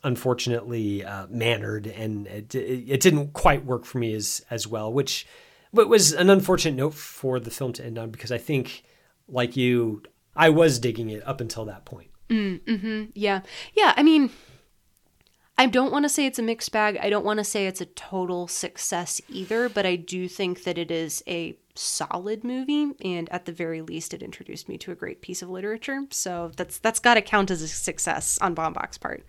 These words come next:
Speaker 1: Yeah, I mean, I do love me some, some Don DeLillo, so I'm glad that it did that for you as well.
Speaker 2: Mm-hmm.
Speaker 1: Listeners,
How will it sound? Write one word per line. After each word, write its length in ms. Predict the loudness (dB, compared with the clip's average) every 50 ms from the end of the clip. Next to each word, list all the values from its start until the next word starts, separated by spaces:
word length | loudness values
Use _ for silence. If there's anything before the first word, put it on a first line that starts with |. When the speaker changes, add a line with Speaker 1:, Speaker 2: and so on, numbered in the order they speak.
| -20 -6 -4
Speaker 1:
Yeah, 220 | -2 0 0 0
I 120 | 0 2 4
mean, 240 | 6 6 6 4 2
I 140 | 0 -2
do 580 | 0 2 2 2 2 2 2 0 0 -2 -4 -6 -6
love 400 | -2 0 0 0 0 -2 -4 -6
me 160 | -4 -4 -4
some, 420 | -4 -4 -4 -4 -4 -4 -6 -6
some 220 | -6 -6 -4 -4 -4
Don 240 | -4 -4 -6 -6 -8
DeLillo, 520 | -8 -10 -12 -12 -12 -12 -12 -12 -12 -10
so 220 | -8 -8 -8 -8
I'm 120 | -8 -10 -10
glad 220 | -10 -10 -10 -10 -10
that 80 | -12
it 100 | -12 -12
did 140 | -12 -14 -12
that 160 | -12 -14 -14 -14
for 120 | -14 -10
you 200 | -10 -10 -8 -8
as 160 | -10 -8 -6
well. 280 | -4 -4 -4 -4 -6 -8 -6
Speaker 2:
Mm-hmm. 340 | -6 -4 -4 -4 -4 -2 0
Speaker 1:
Listeners, 560 | 0 0 2 4 4 6 6 6 4 2 -2